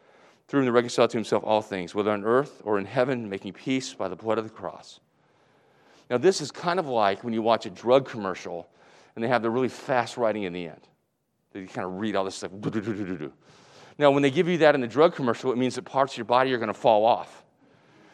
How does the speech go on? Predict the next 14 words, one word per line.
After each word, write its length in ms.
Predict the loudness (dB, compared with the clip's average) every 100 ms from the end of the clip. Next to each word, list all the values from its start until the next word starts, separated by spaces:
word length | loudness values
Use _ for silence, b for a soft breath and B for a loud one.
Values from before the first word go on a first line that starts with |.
| b b b b b b b _ _ _ 0
What 160 | 0
Paul 380 | 2 4 6 6
is 100 | 2
doing 220 | -2 -2
in 100 | -4
Colossians 560 | -4 0 0 0 -8 -4
one 200 | -4 -4
fifteen 320 | -6 -6 -8
and 80 | -6
following 500 | -2 0 0 -2 -2
is, 400 | -2 -4 -6 -16 b b b b b -16
if 140 | -4
we're 80 | -4
s-, 280 | -4 -16